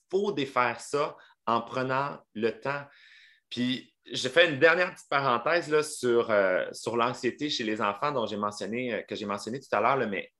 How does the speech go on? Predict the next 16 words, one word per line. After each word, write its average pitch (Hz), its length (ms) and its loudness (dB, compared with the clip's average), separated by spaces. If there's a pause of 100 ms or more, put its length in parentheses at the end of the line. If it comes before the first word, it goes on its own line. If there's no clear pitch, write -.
c'est 151 260 2
vrai 143 280 0
qu'il 117 120 -2
y - 20 -6
a 104 40 -8
beaucoup 110 200 -8
d'anxiété 117 400 -4
chez 123 140 -8
les 98 160 -6
enfants. 98 220 -4
Pourquoi ? 165 320 -4
Parce 127 220 -6
que 127 280 -2 (880)
on, 127 480 6 (100)
on 123 220 -2
a 131 380 2